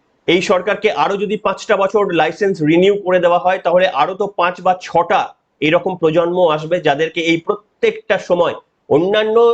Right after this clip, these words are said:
কলেজ, অন্যান্য স্টেটগুলোতে প্রায় ফার্স্ট সেমিস্টার যখন শেষ হয়ে যাবে, তখন আমাদের ভর্তি প্রক্রিয়া স-, শেষ হবে কিনা তা নিয়ে কোনো সদুত্তর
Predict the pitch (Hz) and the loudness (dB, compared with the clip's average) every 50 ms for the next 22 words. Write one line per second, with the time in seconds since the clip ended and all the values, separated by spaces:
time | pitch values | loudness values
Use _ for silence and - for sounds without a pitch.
0 | 233 - _ _ _ _ _ _ _ _ _ - 151 160 196 214 214 - - 160 | 0 -4 _ _ _ _ _ _ _ _ _ -2 0 2 2 2 0 -2 -2 -2
1 | 170 190 196 208 214 214 220 233 233 226 220 226 - - 196 202 196 180 185 220 | 0 0 2 2 2 2 2 2 2 2 0 -2 -2 0 2 2 2 0 0 -2
2 | 220 226 220 233 240 240 233 - - 208 190 214 233 226 - 180 175 180 - - | -2 -2 -2 -2 -2 -4 -4 -4 -2 -2 -2 -2 -2 -4 -4 -4 -4 -4 -2 -2
3 | 233 233 240 254 240 - - 254 233 202 240 226 233 226 226 - 226 233 233 240 | 0 2 2 0 0 0 -2 -2 0 0 0 0 0 0 2 2 2 2 4 2
4 | 254 233 214 190 175 214 214 214 185 - 202 202 202 202 196 220 208 175 - 156 | 2 2 2 2 0 -2 -4 -4 -2 0 0 2 2 2 2 0 -2 -2 -4 -6
5 | 165 165 _ 220 208 180 208 202 - - 214 202 208 - - - - _ _ _ | -6 -4 _ -2 0 0 0 0 0 0 -2 -2 -2 -4 -12 -12 -14 _ _ _
6 | _ - - 196 190 190 196 180 185 185 190 185 196 254 339 349 - _ _ _ | _ -4 -2 -2 0 0 -2 -2 -2 -2 -2 0 0 0 -2 -6 -12 _ _ _
7 | _ _ _ _ _ _ _ _ _ _ _ _ _ _ - 151 147 165 170 180 | _ _ _ _ _ _ _ _ _ _ _ _ _ _ -4 -2 -2 0 0 0
8 | 190 190 - - 185 180 185 - - 160 180 - - - - 214 | 0 0 0 -2 -2 -2 -2 -2 -2 -2 -2 -4 -4 -2 -2 0